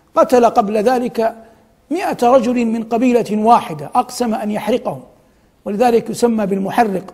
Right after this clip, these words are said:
ح-، حرقهم تسعة وتسعين، وبقي الواحد يبحث عنه ما وجد أحدا يكمل به نذرا قاله، فجاء رجل من تلك القبيلة على حسن نيته،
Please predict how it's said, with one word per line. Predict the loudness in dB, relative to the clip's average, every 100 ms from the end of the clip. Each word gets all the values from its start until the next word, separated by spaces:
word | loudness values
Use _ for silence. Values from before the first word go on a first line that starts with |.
| -12
ح-، | -6 -6 -6
حرقهم | -4 -2 0 0 -2 -10 -20 _ _ _ _ _
تسعة | -6 0 2 2
وتسعين، | 0 -4 -6 -8 -12 _ _ _ _ _ -2
وبقي | 2 2 4
الواحد | 6 6 4 -8 -12 0 2
يبحث | 4 2 0
عنه | 0 0 2
ما | 4
وجد | 4 2 -4
أحدا | -8 -10 -14 -18 _ _
يكمل | -6 -4 -2 -2
به | -2 -2 -2 -8 -18 -4
نذرا | 4 4 6 2
قاله، | 4 4 4 2 -12 -20 _ _ _ -6
فجاء | 2 4 6 6
رجل | 4 2 0
من | 0
تلك | -2 -4 -4
القبيلة | -2 -2 0 0 -2 -6 -20 _ _ _ _ _ -20 -20 -20 -4
على | 2 2 2
حسن | 0 0
نيته، | 2 4 2 -2